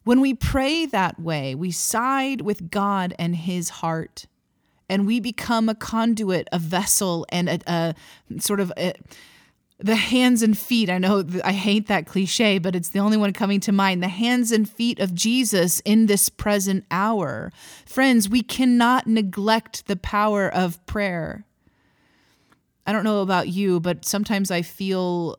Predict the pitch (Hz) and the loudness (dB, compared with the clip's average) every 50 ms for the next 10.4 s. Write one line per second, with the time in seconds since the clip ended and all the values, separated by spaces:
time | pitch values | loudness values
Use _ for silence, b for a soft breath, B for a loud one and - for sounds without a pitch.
0 | _ - 170 170 170 165 165 165 - - - - 165 170 165 160 - - 185 175 | _ -10 -6 -2 0 0 0 -2 -4 -6 -6 -4 -2 -2 -2 -4 -4 -4 -2 -2
1 | 165 165 165 165 - - - 165 170 160 - - - 185 185 185 185 175 175 175 | -2 -2 -2 -2 -2 -2 -2 -4 -6 -6 -8 -8 -6 -2 -2 0 0 -2 -2 -2
2 | - 175 175 185 180 - - 180 170 170 165 165 165 160 165 165 160 160 - - | -2 -2 0 0 -2 -2 -2 -2 0 0 0 0 0 0 0 -2 -2 -2 -4 -8
3 | - - 175 160 151 143 147 151 160 160 156 160 160 160 165 160 156 - 170 160 | -6 -6 -4 -4 -2 -2 -4 -4 -4 -2 -2 -4 -4 -4 -4 -6 -4 -4 -4 -2
4 | 165 151 143 135 151 - - 165 160 160 - 202 214 196 196 196 185 180 170 180 | 0 0 -2 -2 -4 -6 -4 -4 -2 0 0 0 0 2 2 2 2 4 2 0
5 | 180 - 190 185 170 185 165 - 160 170 165 156 156 156 - - 165 160 151 135 | -2 -2 -2 -2 0 -2 -2 -2 -2 -2 -2 -2 -2 -4 -4 -4 -4 -4 -4 -6
6 | - - - - - - - B B B B B B B B B B B B - | -6 -8 -8 -8 -8 -12 -14 B B B B B B B B B B B B -8
7 | 233 - - 277 - - - 359 403 453 440 392 330 277 247 - - - 254 233 | -6 -4 -4 -6 -6 -4 -6 -6 -6 -4 -2 -2 -2 -4 -4 -6 -6 -4 -2 -2
8 | 214 196 175 165 156 160 151 - - 214 220 226 233 - - 269 285 302 285 302 | 0 0 -2 -2 -4 -6 -8 -6 -4 -2 -2 -2 -2 -2 -2 -2 -2 -2 -2 -4
9 | - - - 302 294 320 - - 294 254 233 214 - - 254 233 220 - - 214 | -6 -4 -4 -2 -2 -2 -2 0 0 0 0 0 -2 -2 -4 -4 -4 -6 -6 -4
10 | 190 170 156 - - - 208 | -4 -4 -6 -8 -10 -12 -14